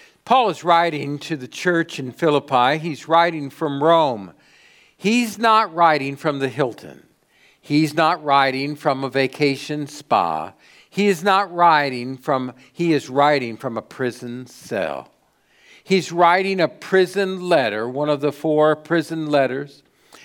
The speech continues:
He's writing to this wonderful church that he dearly loves,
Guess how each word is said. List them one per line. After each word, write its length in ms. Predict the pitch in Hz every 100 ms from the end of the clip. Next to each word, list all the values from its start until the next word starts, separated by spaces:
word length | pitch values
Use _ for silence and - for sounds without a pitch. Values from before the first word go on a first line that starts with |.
| _
He's 260 | 190 180 170
writing 400 | 180 190 208 190
to 120 | 175
this 260 | 180 151 147
wonderful 500 | 165 190 190 196 180
church 420 | - 135 135 143
that 160 | 160
he 80 | 139
dearly 480 | 131 156 170 175 185
loves, 600 | 165 131 110 120 - -